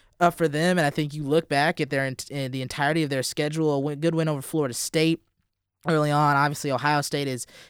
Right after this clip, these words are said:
is on the backslide, but a win, a win over Ohio State, this win over Michigan State, and they just took a tough loss, um, at home to Maryland, which would have been a, another big win. That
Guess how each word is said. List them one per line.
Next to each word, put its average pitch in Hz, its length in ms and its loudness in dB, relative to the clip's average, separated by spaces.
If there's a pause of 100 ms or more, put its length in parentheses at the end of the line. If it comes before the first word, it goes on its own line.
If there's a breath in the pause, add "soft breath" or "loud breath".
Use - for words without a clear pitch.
is 143 80 -4
on 143 140 2
the 117 40 -6
backslide, 170 680 2
but 151 100 -2
a 127 60 -2
win, 165 440 0
a 139 80 -2
win 160 240 0
over 151 280 0
Ohio 143 340 0
State, 160 460 -2
this 127 160 -8
win 156 160 -2
over 135 160 -2
Michigan 143 360 -4
State, 147 280 -2
and 131 80 -6
they 131 80 -6
just 131 120 -10
took 139 120 -6
a 131 40 -10
tough 139 280 0
loss, 143 340 2 (380 loud breath)
um, 120 260 -4
at 127 120 -2
home 139 180 -2
to 120 80 -6
Maryland, 131 360 -2
which 120 140 -8
would 131 100 -4
have 120 80 -4
been 120 240 -6
a, 123 120 -8
another 135 380 0
big 120 220 -4
win. 117 280 -6
That 135 200 -4